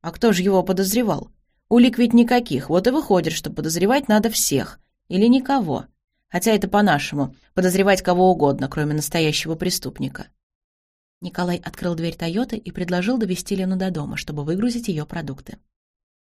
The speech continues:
Полицейская машина по-прежнему стояла возле забора Ушатовых, только водитель уже не сидел внутри, а переминался с ноги на ногу, поглядывая на крыльцо. Он что-то сказал, и Лена подумала, что обращается к ней.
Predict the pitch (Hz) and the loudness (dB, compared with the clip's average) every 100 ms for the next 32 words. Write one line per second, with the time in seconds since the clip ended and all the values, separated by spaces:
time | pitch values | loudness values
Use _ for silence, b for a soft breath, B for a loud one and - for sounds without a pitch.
0 | - 185 180 190 180 - 180 180 - 262 | -4 -2 0 0 -2 -2 0 0 2 2
1 | 208 175 190 214 226 226 208 190 175 175 | 2 0 2 2 4 4 2 0 0 0
2 | 185 175 175 175 175 160 175 175 175 - | 0 0 -2 -2 -2 -2 -4 -6 -8 -4
3 | 147 139 123 - B B B - 214 220 | -4 -6 -10 -10 B B B 0 0 2
4 | 214 220 185 160 - - 156 165 165 - | 0 2 0 -2 -10 -10 -8 -4 -4 -2
5 | 185 208 262 214 165 156 143 143 B B | 0 2 2 0 -2 -4 -6 -8 B B
6 | - 294 277 262 247 254 254 233 226 202 | -6 -2 4 4 4 2 0 -2 -2 0
7 | 226 165 147 143 151 156 - 165 143 147 | 0 0 -2 -4 -6 -8 -4 -4 -4 -4
8 | 165 196 190 196 190 - 120 - _ _ | -2 -2 -4 -4 -6 -6 -8 -10 _ _
9 | _ - 180 - 185 180 - 175 196 240 | _ -4 -2 0 0 -2 -4 -2 0 2
10 | 165 156 160 160 170 233 214 165 - 175 | 0 -2 -2 -2 2 2 2 -2 -4 -4
11 | 185 - 202 190 - 214 156 131 - | -2 -2 -2 -4 -8 -8 -6 -6 -8